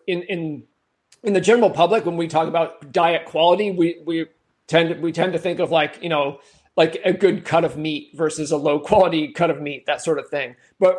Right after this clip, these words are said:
in nutrition science, quality has a different meaning. And it just, you know, the qu-, quality, uh, is defined by the results obtained from consuming that type of food. So,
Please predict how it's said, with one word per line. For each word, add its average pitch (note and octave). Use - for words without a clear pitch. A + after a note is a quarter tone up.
in D#3
nutrition F3
science, D#3+
quality E3+
has C#3+
a D#3+
different F3+
meaning. B2+
And D#3+
it D#3
just, G#3
you F#3
know, E3+
the E3+
qu-, -
quality, F3+
uh, F3
is F3+
defined F3
by F3
the E3
results D#3+
obtained E3
from E3
consuming E3
that D3+
type D3
of B2+
food. E3+
So, E3+